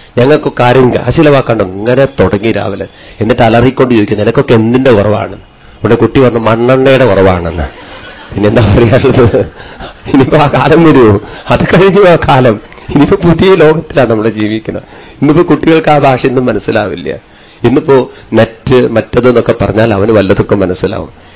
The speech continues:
ഇനിയിപ്പോ അതിലപ്പുറം എന്തൊക്കെയാ ഭാഷ വരാൻ പോണെന്ന് അറിയാൻ പറ്റില്ല. ഏതായാലും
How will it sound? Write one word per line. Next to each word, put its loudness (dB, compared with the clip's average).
ഇനിയിപ്പോ 0
അതിലപ്പുറം 2
എന്തൊക്കെയാ 0
ഭാഷ -2
വരാൻ 0
പോണെന്ന് 0
അറിയാൻ 0
പറ്റില്ല. -6
ഏതായാലും 0